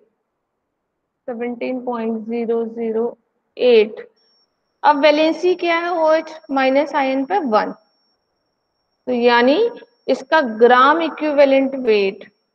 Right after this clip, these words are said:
जो है वो क्या हो गया, seventeen point zero zero eight gram हो गया। अब हम बात करें calcium plus two, अब आपको मालूम है हम इस तरीके से लिखते हैं, calcium plus two ion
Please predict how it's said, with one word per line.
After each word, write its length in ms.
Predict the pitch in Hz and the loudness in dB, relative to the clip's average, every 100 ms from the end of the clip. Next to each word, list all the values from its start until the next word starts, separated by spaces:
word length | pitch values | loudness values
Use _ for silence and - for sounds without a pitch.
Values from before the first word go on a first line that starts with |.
| _ _ _ _ _ _ _ _ _ _ _ _ | _ _ _ _ _ _ _ _ _ _ _ _
जो 240 | 220 254 254 | 0 4 4
है 500 | 247 202 214 - _ _ _ _ _ _ _ - | 2 -2 -2 -8 _ _ _ _ _ _ _ -4
वो 120 | 240 | -2
क्या 220 | 254 277 | 2 2
हो 180 | 254 247 | 4 2
गया, 400 | 233 254 359 440 | 2 2 0 -2
seventeen 760 | - 277 233 240 233 269 285 269 | -6 -4 -2 -4 -4 -4 -2 -2
point 360 | 233 214 240 | -2 -2 -4
zero 360 | 208 226 214 226 | -6 -4 0 0
zero 300 | 220 214 247 | 0 -2 -2
eight 400 | - 220 202 - _ _ - | 0 -4 -4 -14 _ _ -6
gram 280 | 214 202 208 | -2 -2 -2
हो 160 | 196 | -6
गया। 260 | 185 196 202 - | -6 -8 -8 -2
अब 120 | 269 | 2
हम 180 | 359 359 | 4 4
बात 260 | 330 294 - | 2 2 0
करें 180 | 302 381 | -4 -2
calcium 600 | 302 247 233 - 311 320 | 2 2 0 -2 -2 -4
plus 400 | - 269 254 - | 0 2 2 -2
two, 100 | 208 | -6
अब 180 | - 220 | -4 -2
आपको 300 | 226 - 269 | -2 -2 0
मालूम 340 | 269 254 277 | 2 2 2
है 140 | 285 285 - _ - | 2 -2 -10 _ -8
हम 140 | 233 247 | -2 0
इस 160 | 247 | 2
तरीके 360 | 269 254 254 269 | 2 2 0 -2
से 120 | 285 | 0
लिखते 300 | 262 254 262 | -2 -2 -2
हैं, 220 | 269 294 - _ _ _ _ _ _ - | 0 -2 -8 _ _ _ _ _ _ 2
calcium 380 | 240 240 269 254 | 2 4 0 2
plus 180 | 262 262 | 0 0
two 180 | 277 269 | 0 2
ion 360 | 240 233 285 | 2 0 -4